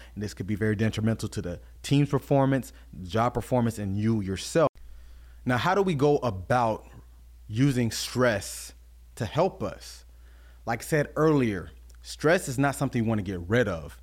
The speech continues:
'cause now that you understand that it's actually a part of everyday life and it actually is built to help us, because if we're exposed to a little bit of stress, we adapt and get stronger, but we have to do it in the right doses. So the question shouldn't be, "How do I get rid of stress,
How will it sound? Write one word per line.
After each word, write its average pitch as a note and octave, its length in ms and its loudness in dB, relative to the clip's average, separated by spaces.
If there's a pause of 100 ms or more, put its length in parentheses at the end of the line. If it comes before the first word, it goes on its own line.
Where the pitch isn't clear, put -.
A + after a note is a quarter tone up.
(120)
'cause A2 140 -2
now B2+ 160 2
that C#3 120 -2
you C3+ 80 0
understand B2+ 440 0
that A2+ 120 0
it's G#2 160 -8
actually B2 360 -2
a G2 80 -2
part B2 240 0
of G2 200 -6
everyday G#2+ 360 -2
life A2+ 340 0
and A2 120 -4
it - 40 -10
actually A2+ 320 -6
is F#2 140 -6
built A#2 340 0 (240)
to - 80 -8
help D3 380 0
us, G#2 160 -2
because G#2+ 260 -8
if G2 140 -10
we're G#2 80 -6
exposed D3 480 -2
to A2 60 -4
a - 0 -
little C3+ 200 2
bit A2 120 -2
of G2 60 -6
stress, - 400 -4
we G2 80 -8
adapt G#2 480 -4 (200)
and A#2 100 -6
get G2 160 -8
stronger, B2 640 0 (160)
but G2 120 -4
we G#2 100 -4
have A2+ 260 -2
to A#2 60 -4
do A2 240 0
it G2+ 60 -4
in G2+ 120 -6
the F#2 80 -4
right F2 400 -4
doses. B2 400 2
So G#2+ 140 -2
the - 80 -8
question - 400 0
shouldn't A2+ 360 0
be, G#2+ 320 2 (680)
"How B2 160 -2
do G#2 60 4
I F#2+ 40 2
get F#2 160 -2
rid C3 140 4
of - 80 -6
stress, B2+ 420 2